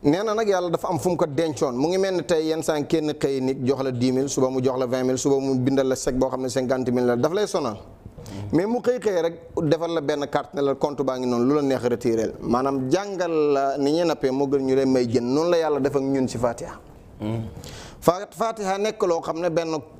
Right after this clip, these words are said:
carte bancaire la boo xam ne boo ko amee, lépp loo soxla ci sa àddina nag mën nga koo retiré téye ko.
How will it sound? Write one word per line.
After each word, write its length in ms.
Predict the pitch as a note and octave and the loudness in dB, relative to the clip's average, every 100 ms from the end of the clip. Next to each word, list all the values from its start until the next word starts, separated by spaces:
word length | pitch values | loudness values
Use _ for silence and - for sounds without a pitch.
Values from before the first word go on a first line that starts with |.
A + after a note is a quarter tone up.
| - - | -20 -8
carte 320 | - F#3+ - E3+ | -2 -2 -4 -4
bancaire 480 | C#3+ C#3 B2+ B2 A#2+ | -4 -4 -4 -2 0
la 80 | |
boo 160 | A#2+ C#3+ | 0 0
xam 260 | D3 D#3 D#3+ | -2 -4 -2
ne 80 | |
boo 220 | D#3+ E3+ G#3+ | 0 0 0
ko 80 | |
amee, 400 | - F3+ C#3 C3 - - - - - - C#3 | -2 -2 -2 -2 -6 -16 -18 -20 -20 -6 0
lépp 340 | F3+ C#4+ - | 2 0 -2
loo 260 | B3+ B3+ C4 | 0 2 0
soxla 340 | - A3 G3+ F#3+ | -4 -2 0 -2
ci 180 | - | 0
sa 120 | F3+ F3+ | 0 0
àddina 240 | D#3 D3 D#3 | 0 0 2
nag 80 | D#3 | 2
mën 160 | D3+ | 2
nga 80 | D3 | 2
koo 160 | C3 C3 | 2 2
retiré 380 | C3 C3 A#2+ | 2 2 2
téye 260 | A2+ B2 A2 | 2 2 0
ko. 100 | - | -4